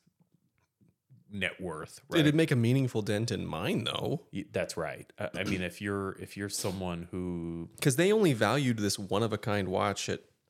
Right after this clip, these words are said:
Speaker 2: twenty-six thousand euros.
Speaker 1: Yeah, that, that's right. And it's, it's certainly worth more than that.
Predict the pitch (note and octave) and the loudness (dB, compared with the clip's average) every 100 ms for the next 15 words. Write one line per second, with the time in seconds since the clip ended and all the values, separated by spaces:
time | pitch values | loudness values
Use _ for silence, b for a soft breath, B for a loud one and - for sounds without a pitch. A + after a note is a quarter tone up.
0 | _ _ _ _ _ _ - A2+ A2 - | _ _ _ _ _ _ 0 2 4 2
1 | G#2+ - - F#2 F#2+ F#2+ F2+ E2 D#2+ D2 | -2 -4 -2 0 0 0 -2 -2 -2 -2
2 | - - - D2+ C#2 - D#2+ - - E2+ | -4 -6 -6 -10 -10 -14 -6 -6 -6 -10
3 | - D2+ - E2+ - - - - F#2 D2+ | -6 -8 -6 -4 -4 -4 -2 -2 -4 -8
4 | D#2 D2 D2 - D#2 D#2 D2+ | -10 -12 -14 -12 -10 -10 -12